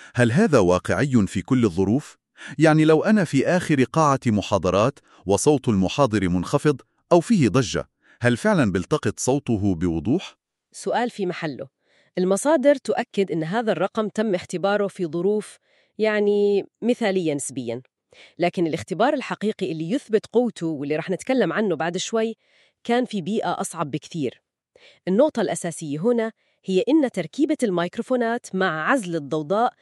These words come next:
Speaker 2: مصممة للتركيز على الصوت البشري وتجاهل كل شيء ثاني. ونضيف على هذا كله سعة تخزين داخلية أربعة وستين جيجا بايت تكفي لأربعمية وثمانين ساعة تسجيل، وكل هذا بسعر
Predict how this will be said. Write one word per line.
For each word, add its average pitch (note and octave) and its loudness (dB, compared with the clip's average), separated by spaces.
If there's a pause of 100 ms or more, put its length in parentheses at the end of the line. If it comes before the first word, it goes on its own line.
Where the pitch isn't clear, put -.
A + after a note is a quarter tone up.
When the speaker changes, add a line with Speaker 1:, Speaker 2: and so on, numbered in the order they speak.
(260)
Speaker 2:
مصممة A3+ 0
للتركيز F3 -6
على D3 -4
الصوت G3 -2
البشري A#3+ 2 (240)
وتجاهل G3 -2
كل G3+ -2
شيء - -2
ثاني. E3+ -2 (520)
ونضيف A3 2
على C4 0
هذا A3 -2
كله A3+ 0
سعة G3+ -4
تخزين F#3+ -4
داخلية F#3+ -2
أربعة E3+ -2
وستين F#3 -6
جيجا G#3+ 2
بايت B3+ 0 (400)
تكفي B3+ -2
لأربعمية F#3+ -2
وثمانين F#3 -2
ساعة F3 -4
تسجيل، C3+ -8 (440)
وكل D#4 2
هذا C4 0 (260)
بسعر A3 -4